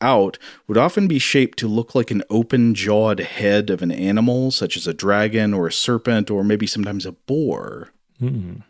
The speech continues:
Speaker 1: The carnix was identified in ancient literary sources as associated with warfare, so you might play it on the battlefield for coordination of tactics or for intimidation of the enemy.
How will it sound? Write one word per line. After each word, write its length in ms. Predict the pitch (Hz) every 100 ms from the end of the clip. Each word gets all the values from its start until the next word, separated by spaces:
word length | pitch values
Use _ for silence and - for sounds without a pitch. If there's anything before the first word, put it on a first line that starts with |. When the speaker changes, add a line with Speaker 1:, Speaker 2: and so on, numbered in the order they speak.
| _ _ -
Speaker 1:
The 220 | 123 113
carnix 500 | - 190 240 202 -
was 140 | 131
identified 580 | 120 110 127 117 120 101
in 180 | 101 95
ancient 360 | 117 131 123 82
literary 460 | 127 165 156 120
sources 580 | 98 - 98 - 98 90
as 340 | - 98 92 90
associated 680 | - 113 104 110 98 92 82
with 160 | 85
warfare, 920 | 92 90 104 110 107 - 87 69 62 78
so 240 | - 92
you 180 | 90 92
might 220 | 95 -
play 200 | - 107
it 60 | 98
on 120 | 95
the 80 | 85
battlefield 840 | 107 110 110 95 110 98 90 -
for 220 | 101 90
coordination 720 | - 104 104 107 104 95 90
of 100 | 80
tactics 640 | - 170 175 - 147 -
or 240 | - 98 95
for 280 | - 98 92
intimidation 760 | 90 - 113 95 90 - 104
of 100 | 85
the 140 | 87 -
enemy. 480 | 127 113 78 -